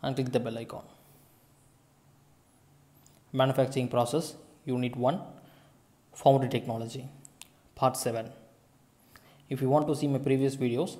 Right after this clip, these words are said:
please click the I button on the top of the video. It will show my playlist. See all the videos and subscribe to my channel. Molding tools.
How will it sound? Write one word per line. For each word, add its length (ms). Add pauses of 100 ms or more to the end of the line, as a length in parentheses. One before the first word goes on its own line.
(300)
please 300 (320)
click 180
the 60
I 160
button 240
on 100
the 60
top 180
of 120
the 100
video. 400
It 140
will 160
show 200
my 280 (480)
playlist. 460 (580)
See 180
all 160
the 100
videos 320
and 120
subscribe 340
to 60
my 200 (180)
channel. 300 (4000)
Molding 500
tools. 460